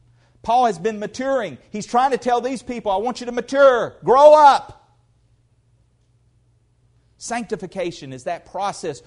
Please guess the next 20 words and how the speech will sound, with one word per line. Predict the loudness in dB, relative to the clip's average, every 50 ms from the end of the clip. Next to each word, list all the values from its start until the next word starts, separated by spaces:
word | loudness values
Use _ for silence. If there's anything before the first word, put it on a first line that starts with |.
| _ _ -8
where | -8 -8
we | -8 -8 -8 -6
are | -6 -6
being | -6 -8 -12 -10
conformed | -14 -14 -14 -12 -12 -10 -10 -10 -10
more | -10 -10 -8 -8
and | -8 -8
more | -8 -10 -10
to | -10 -12 -14 -12
the | -12 -12 -12
image | -12 -14 -14 -16
of | -16 -16
the | -16
Son. | -16 -12 -12 -10 -10 -10 -10 -12 -14 -18 _ _ _ _ _ _ _ _ _ _ _ _ _ _ _ _ _ _ _ _ _ _ _ -18
And | -16 -14
eventually | -12 -10 -8 -8 -8 -6 -6 -6 -6
glorification | -4 -2 0 0 0 0 -2 -4 -8 -8 -8 -10 -10 -10 -12
will | -16 -16
come. | -12 -10 -8 -6 -6 -8 -10 _ _ _ _ _ _ _ _ _ _ _ _ _
Perfection. | -14 -12 -8 -6 -6 -6 -6 -8 -10 -10 -8 -8 -10 -10 -14